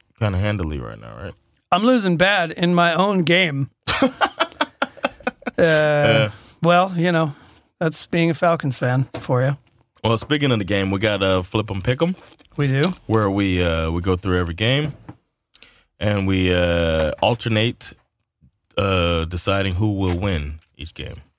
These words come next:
Speaker 2: Yeah.
Speaker 1: Um, and you got your coin?
Speaker 2: I do.
Speaker 1: Uh, a U S quarter?
Speaker 2: I do have a U S quarter.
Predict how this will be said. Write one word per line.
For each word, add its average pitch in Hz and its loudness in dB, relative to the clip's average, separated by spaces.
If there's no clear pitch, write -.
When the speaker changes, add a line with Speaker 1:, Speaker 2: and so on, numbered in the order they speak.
Speaker 2:
Yeah. 151 0
Speaker 1:
Um, 78 0
and 80 -4
you 107 -4
got 107 0
your 101 -10
coin? 131 -2
Speaker 2:
I 160 2
do. 156 2
Speaker 1:
Uh, 95 2
a 107 0
U 123 2
S 120 -2
quarter? 147 -2
Speaker 2:
I 151 -2
do 214 2
have 285 2
a 165 0
U 151 0
S 139 -2
quarter. 139 0